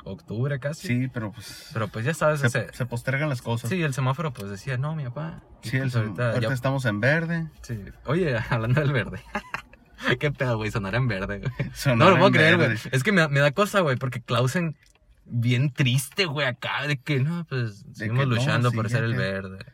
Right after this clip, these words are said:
Speaker 2: Sí,
Speaker 1: Y
Speaker 2: de
Speaker 1: pinche
Speaker 2: que ya
Speaker 1: Sonora
Speaker 2: quédate
Speaker 1: en
Speaker 2: en
Speaker 1: morado
Speaker 2: casa.
Speaker 1: acá. Y de repente, güey, Sonora abrir y cerrar de ojos, ¡pum! Sonora en verde, güey.
Speaker 2: Sonora en verde.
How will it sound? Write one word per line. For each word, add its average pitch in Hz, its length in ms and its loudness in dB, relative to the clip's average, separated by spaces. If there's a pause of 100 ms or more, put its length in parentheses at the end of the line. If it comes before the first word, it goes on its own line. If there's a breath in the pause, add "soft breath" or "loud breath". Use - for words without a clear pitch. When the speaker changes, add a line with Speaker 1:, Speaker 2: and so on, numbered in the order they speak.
(160)
Speaker 2:
Sí, 131 200 0
Speaker 1:
Y - 20 2
Speaker 2:
de - 80 2
Speaker 1:
pinche 120 180 4
Speaker 2:
que 160 60 4
ya 160 80 6
Speaker 1:
Sonora 120 220 4
Speaker 2:
quédate 151 80 10
Speaker 1:
en 175 80 6
Speaker 2:
en 165 40 4
Speaker 1:
morado 123 480 4
Speaker 2:
casa. 135 160 -2
Speaker 1:
acá. - 100 -12 (460 soft breath)
Y 123 80 2
de 131 120 8
repente, 135 640 4
güey, 208 220 4
Sonora 156 280 4
abrir 190 180 4
y - 20 -2
cerrar 165 240 0
de 190 60 2
ojos, 196 240 0
¡pum! 226 420 0
Sonora 143 300 -4
en 147 60 -4
verde, 120 300 -6
güey. 101 120 -14
Speaker 2:
Sonora 117 260 0
en 127 120 2
verde. 120 320 0